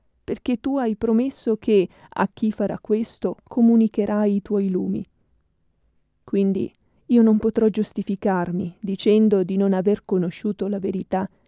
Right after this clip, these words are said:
visto che non ti ho mai chiesto di illuminarmi su questo punto. Mio Dio,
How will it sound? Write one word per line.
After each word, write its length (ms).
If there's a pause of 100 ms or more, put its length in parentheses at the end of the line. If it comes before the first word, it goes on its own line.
(300)
visto 480
che 120
non 220
ti 140
ho 60
mai 320
chiesto 580
di 140
illuminarmi 800
su 200
questo 340
punto. 540 (1500)
Mio 240
Dio, 400